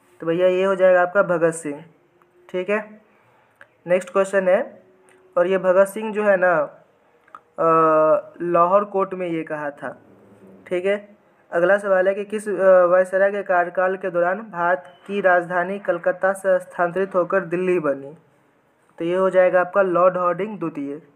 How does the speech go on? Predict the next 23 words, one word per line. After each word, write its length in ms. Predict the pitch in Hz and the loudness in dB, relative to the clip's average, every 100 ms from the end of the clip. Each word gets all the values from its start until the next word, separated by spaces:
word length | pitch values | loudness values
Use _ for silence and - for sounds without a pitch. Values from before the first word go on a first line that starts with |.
| _ _ _ _ - | _ _ _ _ -6
तो 100 | 165 | -6
ऑप्शन 300 | 165 180 175 | -4 -8 -4
बी 160 | 196 | -6
करेक्ट 360 | 190 185 185 185 | -2 -2 0 -4
हो 60 | |
जाएगा, 420 | 170 165 165 262 - _ _ _ _ _ | 0 0 0 -2 -6 _ _ _ _ _
लॉर्ड 280 | 160 165 185 | 0 2 4
हार्डिंग 360 | 185 180 190 185 | 4 2 0 -6
जो 100 | 175 | -4
है 340 | 190 - - | -4 -6 -12
इसका 360 | 170 165 - 180 | -14 -8 -2 -2
शासनकाल 840 | 180 170 165 165 185 175 170 160 156 | -2 -2 -2 -4 -8 -4 -4 -4 -6
था 320 | 180 214 240 | -8 -8 -10
नौ, 400 | 170 165 165 - | -8 -6 -6 -8
उन्नीस 260 | 170 175 170 | -6 -6 -2
सौ 100 | 185 | -2
दस 320 | 170 180 180 | 0 -2 0
से 80 | 180 | -6
लेकर 320 | 170 165 165 | -4 -2 -4
के 100 | 165 | -4
उन्नीस 340 | 202 170 165 165 | -6 -6 -6 -4
सौ 140 | 240 285 - _ _ _ _ - | -4 -6 -16 _ _ _ _ -4
सोलह, 340 | 151 143 | -2 -2